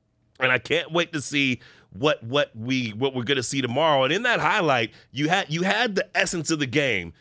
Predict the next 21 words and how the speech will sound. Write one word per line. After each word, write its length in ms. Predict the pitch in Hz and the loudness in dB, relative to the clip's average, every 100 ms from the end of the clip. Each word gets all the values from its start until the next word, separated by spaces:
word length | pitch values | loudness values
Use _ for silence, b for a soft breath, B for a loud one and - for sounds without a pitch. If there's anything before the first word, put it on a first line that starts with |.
| b b | b b
Jokic 460 | 107 196 220 226 - | -4 -2 -2 -6 -4
was 120 | 156 | -6
kinda 280 | - 143 104 | -2 -2 -2
stifled. 640 | - - 165 160 170 165 156 _ | -2 0 0 0 -2 -2 -4 _
He 140 | 117 | -10
turned 240 | 123 101 | -8 -8
the 60 | 98 | -10
ball 440 | - - 165 147 | -8 0 2 2
over, 360 | 165 156 165 156 b b _ - | 0 2 0 0 b b _ 0
back 240 | 165 117 | 0 0
to 120 | 151 | 0
the 180 | 135 135 | 0 -2
end 100 | 123 | -2
of 60 | 107 | -4
the 80 | |
court, 380 | 101 165 170 175 _ b b | -2 0 2 0 _ b b
other 220 | 139 135 135 | -2 0 0
end 100 | 117 | 0
of 80 | |
the 60 | 110 | -4
court. 360 | - 175 180 | 0 2 2